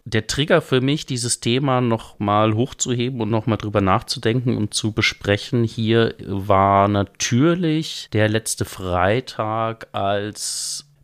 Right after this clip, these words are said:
öffentlich wurde, dass das Department of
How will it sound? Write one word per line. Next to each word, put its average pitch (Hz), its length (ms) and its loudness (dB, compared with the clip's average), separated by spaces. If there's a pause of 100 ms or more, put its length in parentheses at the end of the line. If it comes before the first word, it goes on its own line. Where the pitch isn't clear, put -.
öffentlich 143 580 0
wurde, 110 640 -2
dass 95 500 -4 (160)
das 95 420 -4
Department 107 640 0
of 95 160 -6